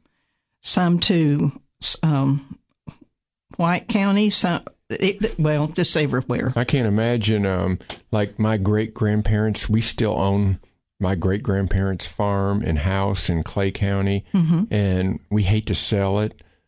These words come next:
Speaker 2: but it would be devastating for it to have to all be tore down and then flooded. So
Speaker 1: Right.
Speaker 2: it was, had to be heartbreaking to these people.
Speaker 1: It, it really was. Um,
Speaker 2: But today, you can get in, drive over the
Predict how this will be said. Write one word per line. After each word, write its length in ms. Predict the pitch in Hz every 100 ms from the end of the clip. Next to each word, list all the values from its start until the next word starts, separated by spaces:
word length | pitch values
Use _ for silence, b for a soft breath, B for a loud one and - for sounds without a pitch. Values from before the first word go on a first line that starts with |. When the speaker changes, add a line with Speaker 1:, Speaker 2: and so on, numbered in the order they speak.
| b _ _ _ -
Speaker 2:
but 180 | 104
it 60 | 110
would 160 | 101 90
be 100 | 92
devastating 1000 | 104 107 101 - 101 95 92 90 90 85
for 420 | - 92 82 80
it 160 | 87 -
to 60 |
have 220 | 92 90 -
to 120 | 87
all 200 | 78 95
be 140 | 90 92
tore 300 | - 113 90
down 300 | 92 90 90
and 100 | 87
then 140 | 85
flooded. 600 | - - 95 87 - 78
So 180 | - 156
Speaker 1:
Right. 180 | 151 127
Speaker 2:
it 40 |
was, 180 | 87 - -
had 380 | - - 117 107
to 60 |
be 120 | 87 78
heartbreaking 680 | 95 85 80 73 - 87
to 80 | 73
these 200 | 71 76
people. 460 | - 78 - - 85 -
Speaker 1:
It, 280 | 165 - -
it 100 | 160
really 320 | 143 156 151
was. 680 | 147 151 139 131 120 - - -
Um, 160 | 143 127
Speaker 2:
But 180 | 110
today, 720 | - 92 104 139 131 110 117 110
you 100 | 92
can 180 | - 92
get 160 | 92 92
in, 220 | 92 - B B -
drive 320 | 92 87 87
over 340 | 90 92 92
the 120 | 90